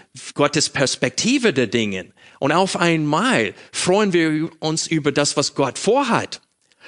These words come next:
Wir lesen in Jesaja, was Gott mit dem, ähm, messianischen Reich vorhat, wo das Lamm neben ein Löwe sich hinlegen wird, wo ein Kind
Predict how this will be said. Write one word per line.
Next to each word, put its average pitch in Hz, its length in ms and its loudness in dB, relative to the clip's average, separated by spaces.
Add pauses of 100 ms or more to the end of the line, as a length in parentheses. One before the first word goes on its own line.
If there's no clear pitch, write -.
(240)
Wir 151 240 0
lesen 185 440 2
in 156 200 0
Jesaja, 139 680 2
was 135 200 0
Gott 165 240 0
mit 160 160 -6
dem, 143 280 -4 (360)
ähm, 131 220 -2
messianischen 143 680 0
Reich 151 340 0
vorhat, 180 580 0 (420)
wo 139 180 2
das 135 200 0
Lamm 127 460 0 (420)
neben 143 240 2
ein 127 160 0
Löwe 160 400 2
sich 117 200 -2
hinlegen 190 500 0
wird, 107 360 -2 (260)
wo 143 100 2
ein 143 180 2
Kind 240 460 -2